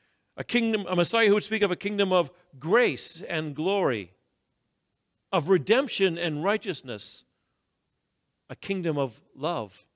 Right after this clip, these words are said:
A Messiah who would take all of the chaos in this world that had subjected people to suffering and slavery, if you will,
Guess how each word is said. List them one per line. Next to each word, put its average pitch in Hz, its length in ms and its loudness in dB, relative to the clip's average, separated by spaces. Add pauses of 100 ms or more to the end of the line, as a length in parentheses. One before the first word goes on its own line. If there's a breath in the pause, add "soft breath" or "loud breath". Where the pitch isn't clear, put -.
(1600)
A 160 80 0
Messiah 233 520 4
who 208 100 6
would 190 120 6
take 185 200 2
all 262 280 4
of 240 80 0
the 220 80 2
chaos 208 680 0
in 170 160 -4
this 147 180 -4
world 147 460 2 (1600)
that 160 120 2
had 196 140 2
subjected 175 520 0
people 202 320 2
to 180 220 0
suffering 214 680 0
and 160 140 -2
slavery, 135 680 -2
if 120 140 -20
you 120 100 -12
will, 107 300 -8